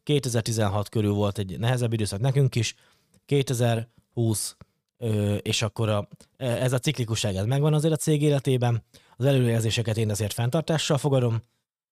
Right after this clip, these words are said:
de volt egy időszak itt kétezer-huszonkettő kilencedik hó-, hónapban, amikor nagyon jó árazással meg lehetett volna venni ezt a céget. Jelenleg nézzünk egy kilenc éves grafikont, jelenleg egy kicsit,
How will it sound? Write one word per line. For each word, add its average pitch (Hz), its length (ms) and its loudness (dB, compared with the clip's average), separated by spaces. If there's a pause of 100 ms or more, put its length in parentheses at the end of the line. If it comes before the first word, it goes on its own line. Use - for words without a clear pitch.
(300)
de 120 360 2 (960)
volt 139 240 2
egy 127 100 2
időszak 123 340 0
itt 113 100 0
kétezer-huszonkettő 113 880 0
kilencedik 113 480 0
hó-, 107 380 0
hónapban, 107 460 -2
amikor 104 260 -2
nagyon 139 360 4 (460)
jó 135 200 2
árazással 127 460 2
meg 123 120 2
lehetett 117 240 -2
volna 113 220 0
venni 107 220 0
ezt 101 140 -2
a 107 40 -4
céget. 101 460 -2 (400)
Jelenleg 117 380 2
nézzünk 113 320 2
egy 98 80 -8
kilenc 117 320 0
éves 104 200 0
grafikont, 123 560 -2 (500)
jelenleg 120 360 2
egy 110 120 0
kicsit, - 380 -4